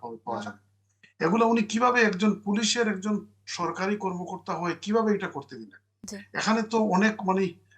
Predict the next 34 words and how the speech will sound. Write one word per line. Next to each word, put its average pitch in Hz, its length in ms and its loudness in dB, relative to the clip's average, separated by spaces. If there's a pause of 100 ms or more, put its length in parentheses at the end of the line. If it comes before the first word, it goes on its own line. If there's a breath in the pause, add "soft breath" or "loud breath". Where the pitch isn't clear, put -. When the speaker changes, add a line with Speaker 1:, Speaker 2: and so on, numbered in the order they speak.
(140 soft breath)
Speaker 1:
আহ, 139 460 0
আমি 165 120 0
মনে 170 200 2
করি 170 260 -2
যে, 170 200 -4 (540)
আহ, 135 240 -8 (460)
এখানে 175 280 -4 (140)
অনেক 208 340 -2
কিছু 196 240 2
আছে, 139 220 0
অনেক 180 340 2
উপাত্ত 156 320 -4
যেগুলো 151 300 2
আমরা 190 160 4
পাচ্ছি, 170 500 0
এগুলা 175 260 -2
কিন্তু 170 200 -8
ফুল 190 260 -4
পিকচার 202 420 -4
নয়, 110 260 -10 (540)
আরো 190 220 6
অনেক 208 300 2 (240)
কিছু 156 280 -8
আছে। - 220 -10
কিন্তু 180 260 -6
Speaker 2:
জি। 190 100 -12 (300)
Speaker 1:
সেটা 196 300 -4
তো 202 200 -2
সঠিকভাবে 190 680 -2
তদন্ত 165 300 -10
করতে 147 300 -8
হলে 147 220 -2
তাকে 139 340 -4
তো 170 400 -2